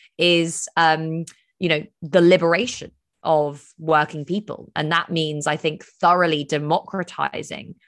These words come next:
our economy. It means thoroughly democratizing our society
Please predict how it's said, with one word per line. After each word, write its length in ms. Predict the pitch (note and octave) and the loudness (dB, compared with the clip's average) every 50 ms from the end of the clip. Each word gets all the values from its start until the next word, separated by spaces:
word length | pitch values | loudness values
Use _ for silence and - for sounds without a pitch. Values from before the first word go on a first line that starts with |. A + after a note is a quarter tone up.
| _ - | _ -2
our 180 | - D#3 D3+ D3 | 0 2 2 0
economy. 460 | C#3+ - D#3+ D3 C#3+ C#3+ B2 A#2+ A#2 | 0 -2 -4 -4 -4 -4 -6 -6 -8
It 100 | - - | -8 -6
means 240 | E3 D3+ D3 - - | -8 -8 -8 -6 -4
thoroughly 340 | - D#3 D3 D3+ D3+ D3+ | -2 0 0 2 0 0
democratizing 760 | C#3+ - D3+ D#3 D#3 - - - E3 E3 D3+ D3+ C#3+ D3+ D3 D3 | -2 -2 -4 -4 -6 -8 -8 -8 -6 -4 -4 -4 -4 -4 -4 -6
our 80 | D3 | -6
society 800 | - - E3 - - D#3+ F3+ F3 E3 D3+ - - - - - | -6 -8 -6 -2 0 2 2 2 0 -4 -8 -12 -14 -14 -16